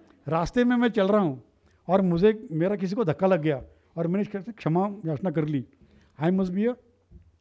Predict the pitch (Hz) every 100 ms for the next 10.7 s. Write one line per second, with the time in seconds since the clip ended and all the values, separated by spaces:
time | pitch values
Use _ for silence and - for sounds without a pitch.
0 | _ - - - _ _ _ _ - 170
1 | 208 226 175 196 - 139 113 95 _ _
2 | _ _ _ _ _ - - - - _
3 | _ - 220 285 254 220 240 220 226 208
4 | 180 190 208 196 202 226 214 214 156 165
5 | 175 156 139 127 120 - - _ - -
6 | - 247 170 185 226 254 - _ _ 127
7 | 143 165 175 131 98 - _ _ _ _
8 | _ _ - 185 240 196 208 269 254 226
9 | 233 262 247 233 247 254 247 214 214 226
10 | 165 151 240 285 247 196